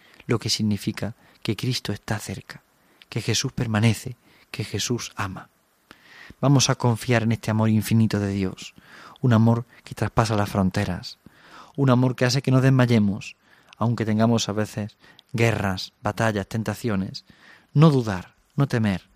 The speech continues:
a pesar de las tentaciones que nos pueden hacer sufrir, claro está, pero no temer, no temer,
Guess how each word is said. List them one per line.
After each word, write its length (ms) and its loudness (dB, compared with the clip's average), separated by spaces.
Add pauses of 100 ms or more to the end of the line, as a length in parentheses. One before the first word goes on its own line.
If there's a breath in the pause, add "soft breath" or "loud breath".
(260 soft breath)
a 120 -4
pesar 220 -2
de 60 0
las 120 -4
tentaciones 560 -4
que 100 -6
nos 100 -2
pueden 220 -4
hacer 200 -6
sufrir, 320 -2
claro 240 0
está, 260 -4 (480 soft breath)
pero 140 -2
no 140 4
temer, 340 0
no 120 -2
temer, 340 -8